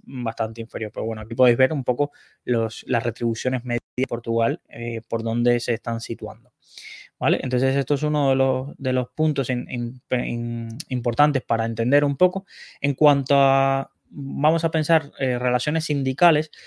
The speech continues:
pues realmente tienen el, bastante resuelto el tema. Este año justo, en dos mil veinticuatro, han firmado el nuevo convenio colectivo para cinco años, con U G T, Comisiones Obreras y un sindicato independiente, y realmente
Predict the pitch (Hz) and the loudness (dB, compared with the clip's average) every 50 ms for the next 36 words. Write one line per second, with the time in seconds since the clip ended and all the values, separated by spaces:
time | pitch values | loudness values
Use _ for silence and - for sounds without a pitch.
0 | - _ - 143 139 139 135 135 147 151 151 160 147 156 151 156 156 151 143 139 | -16 _ -2 0 2 4 4 2 2 0 0 0 0 0 0 0 0 0 -2 -2
1 | 131 123 - - - - 147 139 120 - - 143 143 147 139 160 147 143 127 - | -4 -6 -10 -14 -16 -12 -8 -8 -8 -4 0 0 0 2 2 0 0 0 -2 -4
2 | - - 143 143 131 127 135 127 127 123 - 165 156 127 120 - 131 - - - | -2 0 0 0 0 0 0 0 0 0 -2 -2 -2 -2 -4 -6 -8 -6 0 2
3 | 151 151 156 156 147 - - 175 170 - - 226 247 202 139 123 120 127 139 147 | 2 2 2 0 -2 0 2 2 2 2 0 -2 -2 -2 -2 -2 -2 -2 0 -2
4 | 143 135 139 151 151 147 143 139 139 - 147 143 139 139 139 135 135 147 160 160 | 0 0 2 2 2 2 0 -2 -4 -2 -2 -2 0 0 0 0 2 2 4 4
5 | 151 - 131 131 139 147 151 143 - 131 127 123 120 - 165 196 226 247 - _ | 2 2 0 0 0 0 0 0 -2 0 -2 -2 0 0 0 0 0 -2 -6 _
6 | _ _ _ _ _ - 123 123 120 - - 143 143 123 - 131 143 160 180 196 | _ _ _ _ _ -2 0 0 2 2 0 -4 -4 -2 0 2 2 2 0 -2
7 | 220 - - - _ - 113 117 131 135 - - 131 123 - 135 135 135 135 135 | -6 -8 -10 -14 _ -8 -6 -4 -4 -4 -2 -2 -2 0 2 2 2 4 4 4
8 | 135 131 - 120 117 117 - 131 127 - 123 123 131 123 123 120 - 120 120 120 | 2 0 -2 -4 -6 -6 -6 -8 -8 -4 -2 0 0 0 0 -2 -2 -4 -6 -6
9 | 123 127 127 - - 123 120 120 120 123 120 123 123 123 123 123 127 139 160 175 | -6 -10 -12 -10 -6 -4 -4 0 0 0 0 0 0 -2 -2 -2 -2 -2 -2 -2
10 | 175 165 151 - 139 143 147 151 147 - 160 - | 0 0 2 2 2 2 2 -2 -4 -4 -6 -8